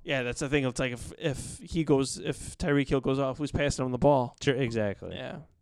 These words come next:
Speaker 1: Patrick Mahomes is.
Speaker 2: Yeah.
Speaker 1: And then the next one is, 'cause we wanted to add those little, little ones in there. How long do you think the na-, these are the two,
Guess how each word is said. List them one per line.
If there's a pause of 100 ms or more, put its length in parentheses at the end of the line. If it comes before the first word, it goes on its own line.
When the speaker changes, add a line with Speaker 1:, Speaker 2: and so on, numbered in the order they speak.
(200)
Speaker 1:
Patrick
Mahomes
is. (100)
Speaker 2:
Yeah. (960)
Speaker 1:
And
then (3500)
the
next
one
is, (120)
'cause
we
wanted
to
add
those
little, (140)
little
ones
in
there. (1000)
How
long
do
you
think
the
na-,
these
are
the
two,